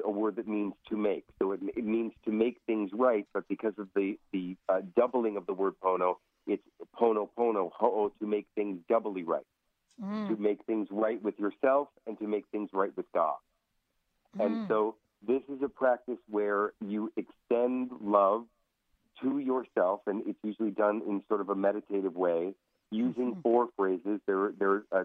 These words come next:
Speaker 1: traditionally four phrases that have been translated into English. These phrases are, are different in Hawaiian, and sometimes they're not even used in Hawaiian. And those phrases, as, as you might have heard in sort of contemporary,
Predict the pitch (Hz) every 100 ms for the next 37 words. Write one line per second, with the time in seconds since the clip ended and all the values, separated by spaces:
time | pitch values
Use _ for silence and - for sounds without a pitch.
0 | - 107 107 110 98 - 104 98 - 92
1 | 87 90 92 _ _ - 127 120 120 113
2 | 123 113 107 104 101 101 90 92 87 90
3 | - 92 - 95 85 90 95 - 95 85
4 | 95 98 87 87 85 82 80 82 - -
5 | 101 - 101 98 92 90 85 85 92 101
6 | 95 85 82 82 78 78 _ _ - 101
7 | 107 - 110 98 92 - 101 - _ -
8 | 98 90 101 98 98 - 95 92 90 90
9 | _ _ - 104 82 107 95 98 92 95
10 | 95 92 90